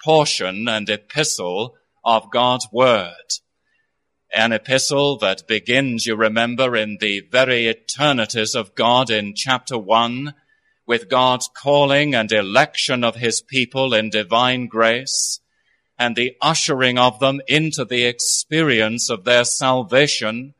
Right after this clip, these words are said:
in chapter two, as the apostle reminds us that God's people once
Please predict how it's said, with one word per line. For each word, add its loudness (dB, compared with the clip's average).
in -2
chapter -4
two, -6
as -2
the 0
apostle -2
reminds 2
us -4
that -4
God's 0
people -4
once 0